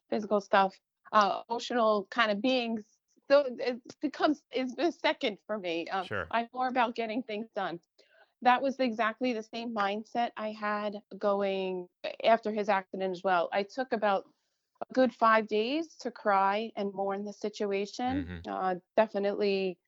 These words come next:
Speaker 1: saw myself in the chapel more often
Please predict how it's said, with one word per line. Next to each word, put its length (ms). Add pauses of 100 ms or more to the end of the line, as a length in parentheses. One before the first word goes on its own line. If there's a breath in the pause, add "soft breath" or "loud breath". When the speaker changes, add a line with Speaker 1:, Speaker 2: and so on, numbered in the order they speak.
(420)
Speaker 1:
saw 260
myself 520
in 60
the 80
chapel 720
more 280
often 500